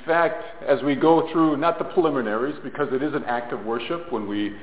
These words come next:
do the doxology and we have the call to worship and we sing hymns together and we offer prayers together.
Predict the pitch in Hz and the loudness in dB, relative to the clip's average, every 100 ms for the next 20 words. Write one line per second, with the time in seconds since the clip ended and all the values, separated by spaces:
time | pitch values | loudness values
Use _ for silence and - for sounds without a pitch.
0 | - 135 127 127 127 127 - 123 139 139 | -6 2 4 6 6 4 4 2 4 2
1 | 123 147 123 117 120 123 - 127 131 120 | 0 0 2 4 4 2 0 0 0 0
2 | 131 139 - 147 139 101 92 - - 143 | 0 -2 -2 -2 -2 -8 -10 -8 2 2
3 | 123 135 135 143 117 131 135 139 104 101 | 4 2 2 0 6 6 6 0 -2 -2
4 | 98 101 117 117 - 123 123 131 131 135 | 0 0 0 -2 2 6 8 8 4 -2
5 | 110 107 113 131 | 2 4 4 0